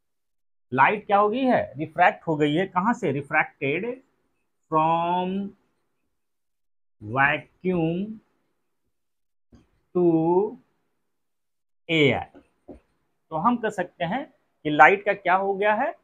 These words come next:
रिफ्रैक्शन हो गया है। लाइट जो है रिफ्रैक्टेड हो गई है। कहाँ से कहाँ? वैक्यूम से एयर में। दूसरा एग्जांपल क्या दे सकते हैं हम लोग? एग्जांपल नंबर टू, जब यह लाइट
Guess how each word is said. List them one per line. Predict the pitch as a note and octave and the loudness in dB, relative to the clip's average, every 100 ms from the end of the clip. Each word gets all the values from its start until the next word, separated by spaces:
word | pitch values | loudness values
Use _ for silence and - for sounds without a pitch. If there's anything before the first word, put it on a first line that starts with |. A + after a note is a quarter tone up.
| _ _ | _ _
रिफ्रैक्शन | C#3+ D#3 - D#3+ - - A3 | -10 -8 -2 -2 -2 -6 -4
हो | D3 C3+ | -2 -2
गया | C3+ D3 | 0 0
है। | F3+ C#4+ - _ _ | 0 -4 -6 _ _
लाइट | B2 B2+ F#3+ F#3 | 2 4 4 0
जो | F3+ | 0
है | F#3+ C#3+ | 0 -2
रिफ्रैक्टेड | C#3+ - D#3 F3 - G#3+ | -8 2 2 2 0 -2
हो | D3+ C#3 | 0 -2
गई | C#3+ C#3+ | -2 -2
है। | A3+ | -6
कहाँ | - C#3 D#3+ | -2 -2 -2
से | F#3 G3 | -4 -8
कहाँ? | F#3+ F#3+ C#4+ D4+ _ _ - | -6 -4 -4 -6 _ _ -6
वैक्यूम | G2+ C#3 C3+ G3+ | 2 2 2 -8
से | F3+ - D#4+ - _ _ - | -4 4 4 2 _ _ 2
एयर | F3+ C#3+ G#2 | 6 6 2
में। | F2 - _ _ _ _ - | -8 -18 _ _ _ _ -8
दूसरा | E3+ A#3 | -4 0
एग्जांपल | A#3 G#3+ A3 A3+ | 0 0 0 -2
क्या | G#3+ A3 | 0 0
दे | A3 | 0
सकते | A3 A3 - | -2 -8 -8
हैं | A3 | -8
हम | G#3+ | -6
लोग? | A3 A#3+ _ _ _ C#3+ | -6 -6 _ _ _ -10
एग्जांपल | D3 F3 F#3+ G#3+ | -4 -2 -2 -4
नंबर | G#3 G#3 G#3+ | -4 -4 -4
टू, | G3+ - B3+ - _ _ _ _ _ _ _ _ _ _ _ _ _ _ _ _ _ _ _ _ _ | -4 -6 -8 -8 _ _ _ _ _ _ _ _ _ _ _ _ _ _ _ _ _ _ _ _ _
जब | A2+ C#3 G3+ | -4 0 2
यह | G3 E3+ | 4 2
लाइट | D3+ C#3 C3+ F3+ | 4 2 2 0